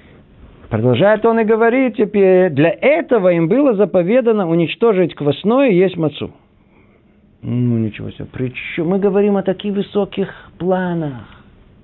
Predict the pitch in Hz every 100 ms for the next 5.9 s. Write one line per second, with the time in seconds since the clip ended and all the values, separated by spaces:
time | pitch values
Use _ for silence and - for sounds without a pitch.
0 | _ _ 143 185 214 220 196 180 - 220
1 | 202 190 185 196 202 185 185 175 170 156
2 | 151 160 160 208 233 - 185 175 151 120
3 | - - _ _ _ _ - - - 170
4 | 208 220 202 196 175 180 170 160 160 160
5 | 156 151 143 139 151 151 135 127